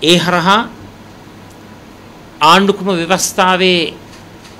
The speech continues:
වෙනසක්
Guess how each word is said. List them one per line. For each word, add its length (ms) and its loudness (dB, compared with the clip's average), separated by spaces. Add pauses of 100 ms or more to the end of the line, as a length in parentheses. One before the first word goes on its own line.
(3000)
වෙනසක් 400 -2